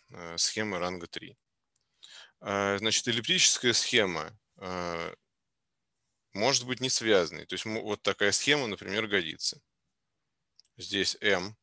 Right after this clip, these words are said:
какое-то огромное. И вот это дело. Да? Что это за, э, схема? Это и от "М", да, дизъюнктно объединить с "А один".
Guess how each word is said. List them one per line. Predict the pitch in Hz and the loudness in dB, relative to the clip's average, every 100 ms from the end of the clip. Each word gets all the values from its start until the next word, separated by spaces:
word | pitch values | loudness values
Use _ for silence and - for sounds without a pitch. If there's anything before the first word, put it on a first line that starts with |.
| _ | _
какое-то | - 110 98 98 | -12 -8 0 0
огромное. | 98 104 95 92 92 90 101 _ _ _ _ _ _ _ _ - | 2 0 0 -4 -10 -14 -18 _ _ _ _ _ _ _ _ -6
И | 120 123 _ _ _ _ _ _ _ _ - | -6 -6 _ _ _ _ _ _ _ _ -16
вот | 90 | -12
это | 87 87 | -10 -8
дело. | 82 76 80 | -6 -6 -2
Да? | 104 | 0
Что | 101 131 | 2 2
это | 120 - | 0 -2
за, | 87 90 82 80 _ _ _ 98 | -2 0 -2 -6 _ _ _ -16
э, | 90 82 82 82 80 82 85 | -10 -8 -6 -6 -8 -10 -8
схема? | - - 90 78 82 _ _ _ _ - - _ _ _ _ _ _ | -8 -6 -6 -6 -10 _ _ _ _ -20 -20 _ _ _ _ _ _
Это | 110 113 - 110 107 - | 2 2 4 2 2 0
и | 107 | 2
от | 104 98 - | 4 2 0
"М", | 135 156 156 143 _ _ _ _ _ _ _ _ | 0 0 -2 -10 _ _ _ _ _ _ _ _
да, | 98 104 120 - _ | -2 0 0 -8 _
дизъюнктно | 95 98 98 117 135 - 117 110 107 _ _ _ _ | -6 -4 -2 -2 -4 -4 -2 -2 -6 _ _ _ _
объединить | 95 92 90 98 110 117 | -10 -8 -6 -4 -2 0
с | - - | -2 0
"А | 104 | 0
один". | 95 87 76 76 | 0 -2 -4 -6